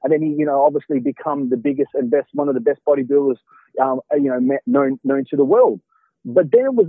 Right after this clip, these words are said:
what he wanted to do. He, he kept wanting to grow, and he said that, well, people wouldn't, uh, wanted to become an actor because he goes, "Look at these actors are treated like, um, superstars and the money and the women that came with it." And then, you know, he said that, that people would say, "Arnold, but your accent,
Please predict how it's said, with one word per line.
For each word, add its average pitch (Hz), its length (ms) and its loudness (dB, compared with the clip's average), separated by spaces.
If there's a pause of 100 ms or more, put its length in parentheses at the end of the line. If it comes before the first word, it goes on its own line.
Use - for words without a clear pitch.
(180)
what 147 240 0
he 208 60 0
wanted 185 300 -4
to 147 60 -4
do. 202 180 -2
He, 151 240 -4
he 165 160 -8
kept 220 300 -2
wanting 190 320 -2
to 156 80 -2
grow, 196 280 0
and 165 120 -4
he 139 160 -6
said 127 160 -4
that, 156 160 2
well, 156 340 2
people 170 300 0
wouldn't, 151 360 -6
uh, 143 100 -2
wanted 143 280 -6
to 143 80 -8
become 147 320 -8
an 139 100 -10
actor 202 360 -4
because 135 260 -8
he 143 80 -6
goes, 139 240 2
"Look 156 140 -4
at 147 100 -2
these 135 180 -2
actors 143 320 -2
are 131 60 -4
treated 135 400 -4
like, 139 300 2
um, 131 240 -4
superstars 151 640 0
and 120 100 -2
the 123 60 -2
money 147 260 -4
and 135 100 -4
the 127 60 -2
women 202 280 -2
that 143 140 -8
came 127 180 -6
with 107 120 -8
it." 95 140 -6 (640)
And 151 180 0
then, 165 380 0 (100)
you 156 100 -2
know, 147 160 0
he 143 280 -2
said 139 300 2
that, 139 200 2 (760)
that 127 260 2
people 160 280 2
would 139 200 2
say, 135 100 4
"Arnold, 156 340 0
but 139 140 0
your 139 180 2
accent, 151 400 -6